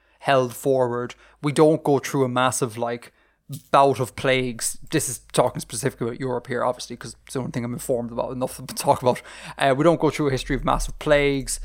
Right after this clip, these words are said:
so there's kind of, like, progress is allowed to march on, like, fairly linearly there, and we don't go through these ebbs and flows.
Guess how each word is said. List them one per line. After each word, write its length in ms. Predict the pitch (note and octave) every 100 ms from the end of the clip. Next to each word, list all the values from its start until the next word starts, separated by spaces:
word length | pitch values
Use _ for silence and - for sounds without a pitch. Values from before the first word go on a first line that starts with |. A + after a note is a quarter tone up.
| - -
so 200 | - C#3
there's 200 | B2+ B2
kind 240 | - C3
of, 100 | B2
like, 320 | B2+ B2+ - -
progress 480 | C#3+ C3 C#3 -
is 100 | B2
allowed 240 | A#2 B2+ B2
to 80 | B2
march 360 | B2+ C3 B2+
on, 380 | C3+ B2+ B2 - -
like, 240 | B2 -
fairly 540 | - - C3+ C#3 C3
linearly 640 | B2+ C3 C3 B2+ B2 B2+ B2
there, 180 | B2+
and 100 | B2
we 60 | B2+
don't 220 | C#3 C3
go 100 | B2
through 360 | A#2 C3+ B2 A#2 - _
these 140 | C3 B2+
ebbs 220 | C3 -
and 80 | A#2+
flows. 380 | C3+ B2 A#2+